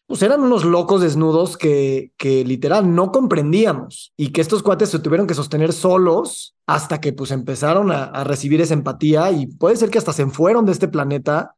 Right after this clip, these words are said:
y, y, y, y no lo pudieron ver, ¿no? No, no lo pudieron sentir. Este,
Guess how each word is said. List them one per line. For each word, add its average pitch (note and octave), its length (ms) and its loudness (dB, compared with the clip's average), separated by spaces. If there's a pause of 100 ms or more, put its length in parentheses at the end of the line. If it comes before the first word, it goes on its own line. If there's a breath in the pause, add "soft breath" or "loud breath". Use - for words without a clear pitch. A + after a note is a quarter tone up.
y, C3+ 640 0
y, C3 300 -4
y, C3 260 -6
y - 40 -6
no D3+ 180 2
lo G3+ 140 2
pudieron D#3+ 760 0 (240)
ver, D#3 640 -2
¿no? D3+ 260 -4
No, D3+ 320 -4
no C3+ 280 -8
lo F3 120 -4
pudieron D#3 300 0
sentir. D3+ 480 -4 (120)
Este, C3+ 640 -2